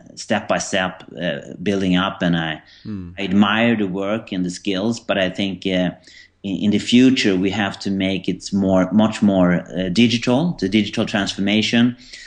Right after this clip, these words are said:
Speaker 1: So when, when you do, um, uh, when you construct your house, uh, today, uh, you have a lot of papers, and afterwards, uh, the papers disappears. But in the future, I, I believe we, we're gonna build in,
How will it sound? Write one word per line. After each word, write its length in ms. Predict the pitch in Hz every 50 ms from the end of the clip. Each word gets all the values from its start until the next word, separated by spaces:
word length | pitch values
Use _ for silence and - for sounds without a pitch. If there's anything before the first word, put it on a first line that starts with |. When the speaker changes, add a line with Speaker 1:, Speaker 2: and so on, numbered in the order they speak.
| - _
Speaker 1:
So 200 | - - - 107 101
when, 220 | 101 107 98 -
when 180 | 107 107 104 104
you 80 | 101 95
do, 420 | 92 117 120 117 120 117 110 104
um, 300 | 98 92 90 87 82 - _ _ _ _ -
uh, 100 | 87 85
when 200 | 80 95 104 101
you 100 | 101 95
construct 560 | - 113 104 - - 110 107 107 117 - -
your 80 | 113 104
house, 580 | 107 104 98 98 101 107 107 - - - - -
uh, 300 | 87 87 87 82 82 80 -
today, 600 | - 104 101 104 104 104 104 107 107 98 - - - - - - - _ _ _ - _ _ -
uh, 180 | 85 90 90
you 160 | 90 90 95 95
have 100 | 101 90
a 60 | 95
lot 160 | 95 95 92
of 160 | 92 - -
papers, 560 | - 110 104 107 104 104 113 117 113 110 110
and 140 | 110 92 92
afterwards, 920 | - - 98 104 101 - - 107 98 101 104 104 107 107 104 - - - - -
uh, 60 | 90
the 100 | 87 92
papers 440 | 90 - 107 98 95 95 104 101 -
disappears. 680 | - 98 90 - 90 90 - 101 92 98 107 117 113
But 340 | 107 - 95 92 90 - - - - - - - _ _
in 100 | - 101
the 60 | 101 98
future, 600 | - - 117 117 120 123 120 - - 110 104 98
I, 180 | 90 85 65 80
I 40 |
believe 380 | 92 90 95 95 98 98 95 90
we, 120 | 92 92 87
we're 280 | 87 92 87 98 92
gonna 400 | 92 95 95 92 90 90 - - 98 92
build 300 | 107 110 110 110 107 104
in, 360 | 101 95 95 92 92 90